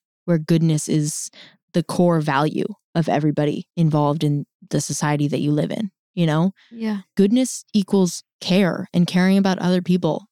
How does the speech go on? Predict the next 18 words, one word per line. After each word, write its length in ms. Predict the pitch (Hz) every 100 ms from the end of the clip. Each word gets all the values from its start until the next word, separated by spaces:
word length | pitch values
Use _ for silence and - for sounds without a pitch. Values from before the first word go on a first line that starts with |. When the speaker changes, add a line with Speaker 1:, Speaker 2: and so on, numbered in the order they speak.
| -
Speaker 1:
outside 360 | 170 - 185
of 80 | 190
yourself. 540 | 170 - 180 147 - _ _ _ _
Speaker 2:
Word. 280 | 208 196 185 _ _ _ _ _ _ - _ _ _ _
What 100 | -
was 120 | 214 202
the 80 |
most 260 | 208 196 -
standout 360 | 190 185 180 170
part 200 | - -
for 100 | -
you 200 | - 208 - _ _
this 180 | 208 -
week? 240 | 240 - - _ _ _ _ _ _ _ -
Speaker 1:
To 140 | 202
me, 640 | 190 190 208 226 240 247 247 _ _ _
this 240 | 185 170 -
week, 520 | 165 156 - -